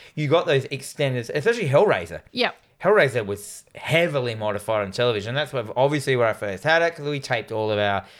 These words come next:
Speaker 1: our, you know, mo-, our horror movies off of television.
Speaker 2: Yeah.
Speaker 1: Had taken out the ads, pausing it between the ads
Speaker 2: Oh,
Speaker 1: and shit.
Speaker 2: yes.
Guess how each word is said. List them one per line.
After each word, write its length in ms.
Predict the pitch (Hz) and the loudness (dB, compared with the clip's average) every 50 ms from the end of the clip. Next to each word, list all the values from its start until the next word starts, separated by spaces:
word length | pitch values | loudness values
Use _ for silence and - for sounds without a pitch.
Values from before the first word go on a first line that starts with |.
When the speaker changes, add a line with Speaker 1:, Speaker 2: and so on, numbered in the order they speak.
| - - - _ _ _ _ _ - | -20 -20 -20 _ _ _ _ _ -2
Speaker 1:
our, 340 | 113 107 101 101 104 98 - | -2 0 0 0 -2 -2 -4
you 140 | - 104 107 | -8 -6 -2
know, 140 | 101 95 95 | -2 0 0
mo-, 200 | 98 107 117 110 - - | 0 -2 -4 -4 -2 -2
our 120 | 104 98 | -2 0
horror 260 | 92 113 113 110 107 104 | 2 2 2 4 2 2
movies 260 | 107 104 104 98 98 | 0 -2 -2 -2 -2
off 100 | 98 85 | -2 -4
of 120 | 87 87 | -6 -4
television. 560 | - 147 156 160 147 123 117 117 120 143 151 | 2 4 6 6 6 4 2 0 0 -2 0
Speaker 2:
Yeah. 280 | 277 269 240 190 156 - - - | 2 2 2 0 -2 -6 -12 -16
Speaker 1:
Had 500 | - - 131 127 120 - - - 135 - | -10 -4 -2 -2 -2 -4 -8 -16 -16 -10
taken 320 | - - 127 127 123 - 123 | -4 -2 -2 -2 -2 -2 -2
out 120 | 113 107 98 | -2 -2 0
the 120 | 113 117 | 2 2
ads, 240 | 135 202 240 - - | 2 2 2 -2 -8
pausing 400 | - - 131 131 135 131 135 131 | -4 0 2 2 2 2 2 0
it 80 | 131 | -2
between 320 | 131 127 - - 135 127 120 | -2 -4 -4 -2 -2 -2 0
the 120 | 117 113 | 0 0
ads 160 | 113 127 143 | 2 2 2
Speaker 2:
Oh, 260 | 240 226 226 226 226 220 | 4 4 4 4 4 2
Speaker 1:
and 80 | 220 220 | 2 0
shit. 240 | 214 202 196 202 226 | 2 4 4 4 4
Speaker 2:
yes. 220 | 214 - - - | 2 -2 -12 -16